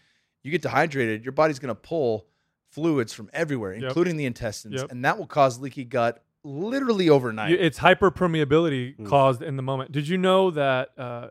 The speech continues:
Speaker 2: athletes and people who train hard have a much higher instance of, uh, issues with, like, food intolerances? It's much more common. Uh, leaky gut syndrome in particular. You know what's, y-, here's the crazy part about it.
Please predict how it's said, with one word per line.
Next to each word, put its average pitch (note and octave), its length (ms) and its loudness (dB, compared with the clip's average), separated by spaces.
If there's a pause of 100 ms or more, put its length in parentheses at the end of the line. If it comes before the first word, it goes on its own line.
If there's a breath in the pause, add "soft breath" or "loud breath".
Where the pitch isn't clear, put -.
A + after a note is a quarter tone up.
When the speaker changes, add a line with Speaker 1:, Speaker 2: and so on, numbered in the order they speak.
Speaker 2:
athletes C3+ 640 0
and A#2+ 120 -8
people C#3+ 220 -6
who C3 100 -4
train C3 340 -6
hard B2+ 400 0
have A#2 160 -6
a A#2 40 -4
much C3 460 -6
higher B2+ 680 -6 (120)
instance C3 540 -10
of, A#2+ 400 -8 (240)
uh, A#2 220 -12
issues B2 320 -10
with, A#2+ 260 -10
like, A#2 180 -10
food E3 160 -4
intolerances? A2+ 680 -8 (480)
It's - 120 -12
much D#3 240 4
more D3+ 120 2
common. C3+ 560 -2
Uh, C3 140 -6
leaky E3 300 -4
gut D3+ 240 2
syndrome C3+ 400 -4
in A#2+ 80 -6
particular. C#3+ 420 -8
You E3 60 -2
know G#3 60 4
what's, - 180 -2
y-, E3+ 160 -16
here's E3+ 180 -6
the D3+ 80 -12
crazy C#3+ 240 -4
part A#2+ 160 -8
about A2 200 -10
it. - 80 -20